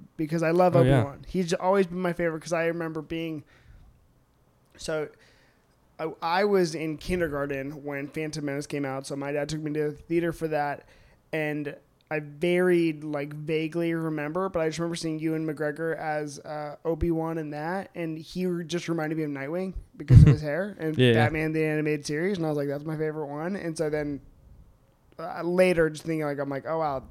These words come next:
Speaker 1: he's still really cool." Just, like, being a five-year-old thinking, like, a teenager's hot. And I'm like,
Speaker 2: Mm-hmm.
Speaker 1: I'm like, "Yeah, I guess I thought he was hot." <laughs> I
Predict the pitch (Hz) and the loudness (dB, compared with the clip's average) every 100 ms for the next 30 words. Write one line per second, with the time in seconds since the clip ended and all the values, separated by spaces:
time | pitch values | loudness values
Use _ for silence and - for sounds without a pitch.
0 | - - 147 139 147 139 143 139 139 143 | -18 -10 -8 -6 -6 -4 -6 -6 -8 -8
1 | 156 147 143 139 139 156 151 139 135 156 | -8 -12 -8 -8 -6 -6 -6 -6 -6 -4
2 | 151 156 139 131 131 120 - 147 131 135 | -6 -6 -8 -6 -8 -12 -10 -6 -6 -6
3 | 139 135 147 - 147 135 120 117 120 - | -6 -6 -8 -8 2 6 8 8 4 0
4 | - - 143 135 - 139 _ - 170 190 | -18 -16 -14 -14 -16 -18 _ -6 2 4
5 | 190 165 147 143 131 147 123 180 - 185 | 4 2 2 0 -2 -4 0 0 2 2
6 | 160 208 | 2 0